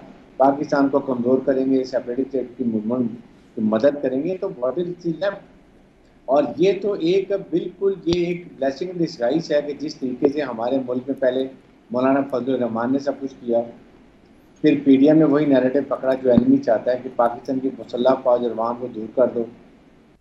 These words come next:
और फौज को कमज़ोर करो और फिर पाकिस्तान को खुदा न खास्ता इराक, लीबिया, फलां की तरफ कमज़ोर कब्जा कर लिया जाए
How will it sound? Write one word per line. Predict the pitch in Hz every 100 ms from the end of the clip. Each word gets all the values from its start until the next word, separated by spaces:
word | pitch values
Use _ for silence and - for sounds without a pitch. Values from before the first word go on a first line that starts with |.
| -
और | 117 127 -
फौज | 160
को | - 147
कमज़ोर | 127 120 123 127 135
करो | 123
और | 123
फिर | 117
पाकिस्तान | - 117 - 127 123
को |
खुदा | 120 110 113
न | 120
खास्ता | 120 113 123 120 -
इराक, | 113 120 123 - - - - -
लीबिया, | 123 127 127 127 123
फलां | - 123
की | 123 120
तरफ | 120 117
कमज़ोर | 120 - 120 117
कब्जा | 113 - 117
कर | 117
लिया | 101 107
जाए | 107